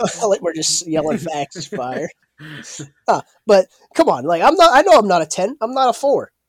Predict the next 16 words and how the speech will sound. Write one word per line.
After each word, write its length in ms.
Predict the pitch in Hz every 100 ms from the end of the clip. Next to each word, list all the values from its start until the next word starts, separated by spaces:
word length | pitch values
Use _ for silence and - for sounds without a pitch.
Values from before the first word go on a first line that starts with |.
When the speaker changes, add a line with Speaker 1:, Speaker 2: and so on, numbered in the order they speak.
| -
Speaker 1:
either. 220 | 277 139
I'm, 140 | 208 302
I'm 120 | 339
probably 240 | - 339 330
somewhere 360 | 294 277 277
in 80 | 262
the 60 | 254
middle. 300 | 277 196 - _ _
Come 120 | 254
on. 140 | 143 - _ _ _ _ _ _ _ -
You 120 | 214
know, 260 | 240 311 - _
we're 100 | 214
just, 420 | 285 254 - - - _ _ _ _ _ _ _ _ _ -
oh, 140 | 120
lit. 180 | 123